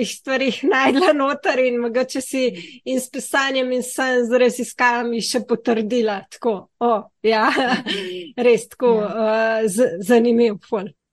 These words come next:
Speaker 2: Jaz vsakič, ko jo vzamem v roko, v roke, pa jo malo začnem prebirati, tako me kar malo strese v smislu, ojoj, ma-, mislim, to je, zame je to dragoceno spet brati.
Speaker 1: Mhm.
Speaker 2: Um, še, še mentorica mi je rekla na faksu, uh, rekla, joj, ke je bila glih noseča, preden sem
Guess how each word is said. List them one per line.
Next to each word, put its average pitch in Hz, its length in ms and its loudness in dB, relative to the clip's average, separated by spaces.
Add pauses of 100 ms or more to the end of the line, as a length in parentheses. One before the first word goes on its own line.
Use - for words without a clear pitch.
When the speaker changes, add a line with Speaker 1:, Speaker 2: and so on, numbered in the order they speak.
Speaker 2:
Jaz 247 240 8
vsakič, 233 480 0
ko 226 100 2
jo 208 120 4
vzamem 202 280 0
v 196 100 0
roko, 190 440 2 (120)
v 190 120 -4
roke, 196 460 2
pa 196 180 0
jo 185 140 2
malo 185 180 0
začnem 190 340 -2
prebirati, 196 600 6 (200)
tako 190 460 8
me 185 220 -2
kar 202 200 -2 (120)
malo 185 260 2
strese 226 540 4
v 185 80 6
smislu, 208 500 2 (260)
ojoj, 196 440 4
ma-, 190 160 0
mislim, 196 320 -4
to 214 180 4
je, 208 180 10 (180)
zame 208 460 6
je 233 60 2
to 202 100 6
dragoceno 180 520 0
spet 180 280 0
brati. 180 300 4
Speaker 1:
Mhm. 233 340 -2 (200)
Speaker 2:
Um, 175 380 0 (100)
še, - 400 -2
še 196 200 2
mentorica 202 600 2
mi 180 140 0
je 180 60 2
rekla 180 300 2
na 170 140 -2
faksu, 170 540 -2
uh, 165 680 -2
rekla, 175 360 6
joj, 190 240 8
ke 185 120 -2
je 175 40 2
bila 180 140 4
glih 190 260 0
noseča, 220 540 0
preden 190 320 -2
sem 180 260 -4